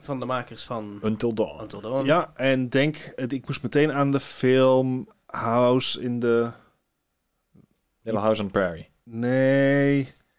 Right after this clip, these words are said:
Speaker 3: Damn it.
Speaker 2: Cabin in the Woods.
Speaker 3: Cabin in the Woods, dankjewel. Dankjewel.
Speaker 2: Ja.
Speaker 3: Die, het, eh,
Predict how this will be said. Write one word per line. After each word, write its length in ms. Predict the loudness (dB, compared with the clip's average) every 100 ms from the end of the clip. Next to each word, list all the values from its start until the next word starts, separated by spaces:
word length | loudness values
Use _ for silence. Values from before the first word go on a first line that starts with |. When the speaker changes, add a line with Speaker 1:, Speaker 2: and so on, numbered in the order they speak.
| _ _ _ _ _ _ _
Speaker 3:
Damn 160 | -14 -12
it. 240 | -14 -16 _
Speaker 2:
Cabin 220 | -2 0
in 60 | 2
the 80 | 4
Woods. 340 | 4 2 -4
Speaker 3:
Cabin 240 | 2 4 6
in 80 | 6
the 60 |
Woods, 260 | 6 4 2
dankjewel. 520 | 0 2 2 2 0 -6 -18 -20 _ -20 -20 -20 -2 2
Dankjewel. 540 | 4 6 4 4 2 -6 -20 -20 -20 -14
Speaker 2:
Ja. 120 | -2 2
Speaker 3:
Die, 260 | 4 2
het, 220 | 0 0
eh, 80 | 2